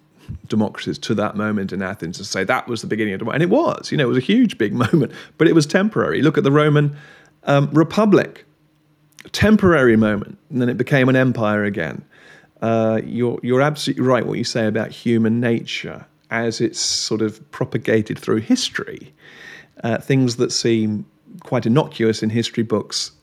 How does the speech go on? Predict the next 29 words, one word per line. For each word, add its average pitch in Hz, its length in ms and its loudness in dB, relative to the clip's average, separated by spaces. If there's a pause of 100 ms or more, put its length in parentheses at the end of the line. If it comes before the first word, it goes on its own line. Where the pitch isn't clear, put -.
(100)
uh, 110 280 -2
when 113 160 -2
you 117 100 0
actually 113 300 -4
go 110 200 0
back 107 260 -4
and 113 120 -2
look 113 180 -4
at 110 80 -6
them, 110 120 0
were 117 80 0
normally 135 360 4
violent, 107 640 0 (260)
were 120 120 0
normally 120 280 4
tribal, 110 680 2 (440)
were 113 120 0
normally, 127 720 4
um, 110 460 0 (460)
the 117 120 -4
very 123 240 4
antithesis - 760 -2 (120)
of, 107 400 -2 (120)
uh, 101 240 -4
liberal, 117 500 0 (160)
democratic, 104 840 -4 (420)
and 104 340 -2 (200)
free 104 280 0
speaky. - 680 -4